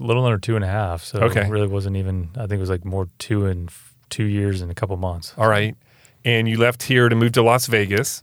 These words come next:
Speaker 1: Yeah.
Speaker 2: to Sunrise Hospital and Medical Center. So was that a, a, a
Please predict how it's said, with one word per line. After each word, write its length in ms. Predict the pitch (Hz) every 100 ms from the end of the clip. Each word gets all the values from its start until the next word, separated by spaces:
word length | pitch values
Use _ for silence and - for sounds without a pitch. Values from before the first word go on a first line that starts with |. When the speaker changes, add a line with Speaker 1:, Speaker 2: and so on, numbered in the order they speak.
| -
Speaker 1:
Yeah. 120 | 107
Speaker 2:
to 300 | 117 107 104
Sunrise 520 | - 127 117 120 117 -
Hospital 480 | 113 110 123 117
and 100 | 117
Medical 320 | 117 123 117 101
Center. 380 | 107 98 104
So 260 | 110 113 110
was 180 | 107 101
that 200 | 113 110
a, 100 | 104 - - - -
a, 140 | 107 101 -
a 200 | 110